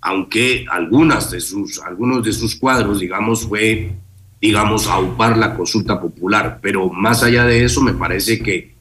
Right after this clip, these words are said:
el gobierno no está pensando en tener un partido, eh, de gobierno y me parece que los resultados, eh, de la consulta, de las elecciones seccionales no le interesa.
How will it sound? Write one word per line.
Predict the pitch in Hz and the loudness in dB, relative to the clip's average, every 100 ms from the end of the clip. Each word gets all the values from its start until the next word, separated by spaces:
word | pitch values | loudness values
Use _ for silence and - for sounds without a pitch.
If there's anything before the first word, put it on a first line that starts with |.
| _ | _
el | 107 | 0
gobierno | 104 101 110 113 | 2 4 4 4
no | 113 | 4
está | 117 - 113 | 4 2 0
pensando | 113 110 110 107 | 0 0 0 0
en | 101 | 0
tener | 92 90 | -2 0
un | 101 101 | 0 0
partido, | 104 98 107 104 101 - - - _ - | -2 0 2 2 0 -4 -10 -18 _ -6
eh, | 92 90 85 80 | -2 0 -2 -2
de | 95 | -2
gobierno | 95 95 107 120 131 127 127 | 0 2 4 4 4 0 -2
y | 110 | 0
me | 104 | 0
parece | 95 95 95 107 | 0 -2 0 0
que | 98 | -2
los | 98 87 | -2 0
resultados, | 90 87 85 92 98 101 101 98 - - _ _ - | -2 -2 -4 0 2 2 2 0 -4 -12 _ _ -2
eh, | 92 90 87 117 | 2 2 0 -4
de | - 98 | -2 0
la | 90 90 - | 2 0 0
consulta, | 95 - 117 113 - 110 107 104 - 95 | -2 2 4 4 2 0 0 0 -6 -4
de | 107 | 0
las | 95 87 85 92 | 2 0 0 -2
elecciones | 90 87 104 113 | -4 0 2 2
seccionales | 98 82 87 87 101 104 - - _ _ - | 2 0 -2 0 2 0 -2 -8 _ _ -2
no | 101 113 110 | 2 4 6
le | 101 | 4
interesa. | - 90 95 92 - | 2 0 0 0 -4